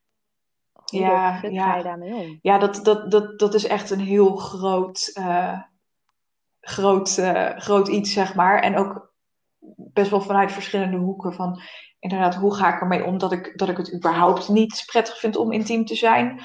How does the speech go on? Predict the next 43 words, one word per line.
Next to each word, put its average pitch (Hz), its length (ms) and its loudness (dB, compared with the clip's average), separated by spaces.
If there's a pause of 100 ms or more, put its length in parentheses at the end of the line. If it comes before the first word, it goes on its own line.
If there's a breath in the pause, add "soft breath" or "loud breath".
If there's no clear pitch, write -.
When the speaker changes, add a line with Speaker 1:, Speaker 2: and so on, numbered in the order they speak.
(240 loud breath)
Speaker 2:
Hoe 196 180 4
ga 185 140 4
ik - 80 -2
ermee 185 240 0
om 180 300 0
als 180 160 -4
het 180 100 -4
dus 175 100 -4
inderdaad 180 360 0
pijn 180 220 4
doet? 175 140 2
Hoe 190 220 0
vertel 185 280 2
ik - 180 -6
dat? - 440 0 (680 loud breath)
Ehm, 180 420 -4 (920)
ja, 185 220 2
dat, 180 160 -8
dat, 180 360 -8
dat 190 180 -4
is 196 120 -8
echt 185 200 -8
een, 190 180 -6
eh, 196 440 -2 (1300)
ik 196 140 -8
kan 208 100 2
me 208 60 4
voorstellen 208 420 4
dat 208 100 4
dat 208 80 4
een 208 60 4
hele 202 180 2
grote 202 520 0
is 180 140 -4
en 196 100 -4
dat 196 180 -4
je 202 80 -2
dus 196 140 -6
echt - 380 -10 (380)
weer 196 300 0
mag 208 180 2
beginnen 190 360 0
met 185 500 -2